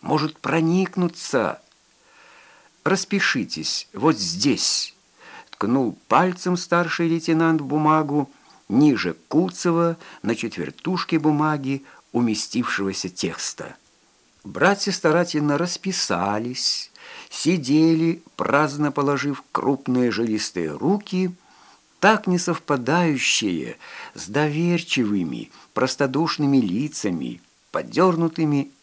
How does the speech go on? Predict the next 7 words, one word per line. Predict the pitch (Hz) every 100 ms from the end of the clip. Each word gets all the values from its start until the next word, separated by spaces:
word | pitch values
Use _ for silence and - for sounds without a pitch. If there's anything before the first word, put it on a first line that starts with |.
| -
цыплячьим | - 123 - 107 120 - 92
пушком. | 90 87 - 64 57 - _ _ _ _ _ _ _ -
Скорик — | - - 190 202 185 - - - - _ -
убрал | 147 135 135 101
бумаги | 82 92 85 69 -
в | -
конверт, | - 50 - - 190 208 - -